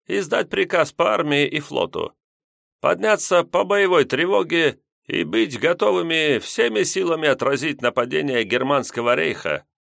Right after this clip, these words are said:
которое должно состояться завтра, двадцать второго июня тысяча девятьсот тринадцатого года в четыре часа утра.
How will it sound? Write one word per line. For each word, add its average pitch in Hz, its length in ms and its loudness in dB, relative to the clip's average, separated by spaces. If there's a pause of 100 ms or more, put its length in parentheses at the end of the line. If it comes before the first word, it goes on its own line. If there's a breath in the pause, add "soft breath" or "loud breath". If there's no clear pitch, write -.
которое 190 380 0
должно 151 360 2
состояться 120 600 -2
завтра, 90 480 -2 (460)
двадцать 147 440 0
второго 139 360 2
июня 165 640 0 (260)
тысяча 185 420 0
девятьсот 151 500 -2
тринадцатого 143 680 -2
года 151 440 0 (180)
в - 80 -20
четыре 190 440 2
часа 127 300 -2
утра. 90 380 -2